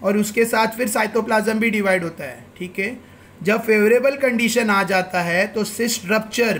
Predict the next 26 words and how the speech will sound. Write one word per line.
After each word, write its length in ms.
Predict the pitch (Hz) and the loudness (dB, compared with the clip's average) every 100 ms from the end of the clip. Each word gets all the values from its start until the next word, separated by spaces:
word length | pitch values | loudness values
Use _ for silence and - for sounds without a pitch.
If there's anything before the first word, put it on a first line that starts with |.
| 139 | 0
break 300 | 190 214 214 | 2 2 0
हो 100 | 208 | 0
जाता 340 | 185 165 175 | 0 -2 -4
है, 320 | 165 160 190 208 - - - - | -4 -2 -4 -8 -16 -20 -16 -4
और 80 | 196 | -2
सारे 440 | - 202 202 220 | 0 2 2 2
जो 140 | 233 254 | 0 0
छोटे 280 | - 214 220 | 0 0 0
छोटे 260 | 233 233 | -2 0
amoeba 380 | 247 214 214 214 208 | 2 2 4 2 2
के 80 | 220 | 0
बच्चे 400 | 196 185 - 202 | 0 -2 -2 0
हैं 120 | 202 | 0
वो 140 | 214 226 | 0 0
बाहर 300 | 190 175 175 | 2 2 2
आ 80 | |
जाते 320 | 165 147 - 131 | -2 -6 -10 -16
हैं, 100 | 113 - - - - - | -18 -20 -20 -20 -20 -8
जिसको 420 | 165 196 - 233 202 | -4 -4 0 0 2
amoebulae 600 | 190 202 202 208 196 196 | 2 2 2 2 2 2
कहते 280 | 180 156 151 | -2 -4 -10
हैं। 220 | 127 - - - | -14 -16 -20 -12
ऑलराइट, 500 | 160 170 196 233 311 - - - - - - | -6 0 2 0 -2 -10 -20 -20 -20 -14 -8
I 140 | 156 151 | -6 -4
hope 240 | 175 214 214 | -2 -2 -2
समझा। 760 | 233 226 226 226 226 226 233 | -4 -2 0 2 2 -2 -6